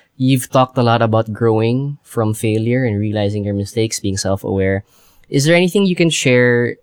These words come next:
on what your favorite failure was? And this is a question I, I only put out to,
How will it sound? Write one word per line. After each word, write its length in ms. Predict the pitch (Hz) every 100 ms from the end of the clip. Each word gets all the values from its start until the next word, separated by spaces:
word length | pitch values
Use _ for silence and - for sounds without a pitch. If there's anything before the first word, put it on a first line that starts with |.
| _
on 220 | 117 113 113
what 200 | 131 -
your 120 | 127
favorite 480 | - 120 117 117 -
failure 560 | - 104 101 101 98
was? 580 | 90 - - - - - _ _ _ _
And 200 | 139 139
this 120 | 196
is 100 | 233
a 60 | 226
question 440 | 175 165 - 180
I, 240 | 165 156 147
I 20 |
only 260 | 151 151
put 280 | 151 - 143
out 280 | 131 131 -
to, 460 | 139 127 123 120